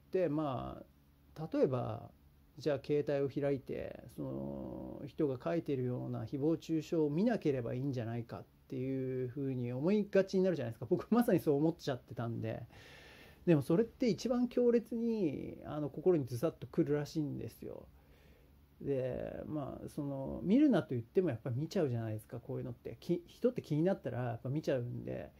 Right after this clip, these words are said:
そうすると、見るとまた自分も落ち込んでくるし、まあ、でも、見ないで、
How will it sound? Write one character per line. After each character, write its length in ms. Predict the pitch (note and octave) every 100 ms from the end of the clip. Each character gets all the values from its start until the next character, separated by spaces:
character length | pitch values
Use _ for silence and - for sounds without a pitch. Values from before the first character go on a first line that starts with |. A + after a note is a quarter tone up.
| - - -
そ 80 | -
う 40 | B3
す 120 | B3+
る 80 | A#3+
と、 240 | C4 A3+
見 140 | G3
る 100 | A3
と 140 | G3 A3
ま 140 | F#3+
た 100 | F3
自 120 | D3
分 220 | D3 D#3 D#3
も 120 | D#3
落 140 | C#3
ち 40 | -
込 140 | D#3
ん 20 |
で 80 | D#3
く 140 | C#3+
る 60 | D3+
し、 580 | - E3 F3 E3 C#3+ C3
ま 160 | D3+ D#3+
あ、 40 |
で 120 | D#3
も、 200 | F#3 C3+ - - - - -
見 140 | F3+
な 140 | G#3+ F#3+
い 80 |
で、 180 | D3 C#3